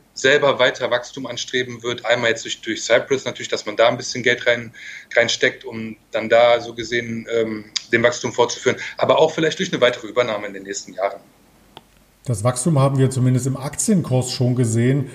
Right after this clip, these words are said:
Speaker 2: denn in den letzten Monaten ging es für Infineon steil nach oben, wie man hier noch einmal nachvollziehen kann.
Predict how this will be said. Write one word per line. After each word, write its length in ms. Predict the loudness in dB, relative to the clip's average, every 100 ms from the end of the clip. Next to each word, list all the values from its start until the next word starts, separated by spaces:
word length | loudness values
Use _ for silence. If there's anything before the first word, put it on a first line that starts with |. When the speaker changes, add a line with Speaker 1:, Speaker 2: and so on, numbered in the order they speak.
| -2
Speaker 2:
denn 140 | 2 2
in 80 | 4
den 100 | 2
letzten 260 | 0 -2
Monaten 380 | 0 2 0 0
ging 100 | 0
es 100 | -2
für 140 | -2 0
Infineon 680 | 0 4 4 4 2 -2
steil 380 | -4 0 4 4
nach 180 | 4 2
oben, 320 | 2 2 2
wie 100 | 2
man 180 | 2 0
hier 180 | 2 2
noch 140 | 2
einmal 320 | 0 0 0 -2 -6
nachvollziehen 840 | 0 0 0 -2 -2 -2 -2 0 0
kann. 300 | 0 0